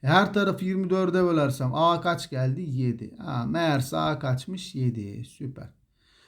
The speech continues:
Benden hacim istiyor. Neydi hacim? Farklı ayrıtlarının çarpımı, değil mi? Ya da taban alanı dokuz çarpı yükseklik yedi, altmış üç.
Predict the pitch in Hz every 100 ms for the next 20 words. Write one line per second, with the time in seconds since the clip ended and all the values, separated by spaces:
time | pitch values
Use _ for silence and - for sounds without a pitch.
0 | - 214 165 156 175 165 160 160 131 127
1 | 160 196 175 156 139 196 226 - - _
2 | _ 185 180 147 - 143 185 - 165 165
3 | 160 139 135 123 120 160 180 - 147 139
4 | 135 120 123 202 160 143 156 147 180 -
5 | 160 170 170 156 139 120 143 139 147 143
6 | 190 - - 151 139 135 143 131 - 127
7 | 120 120 - 131 120 175 - 117 - 143
8 | 135 - -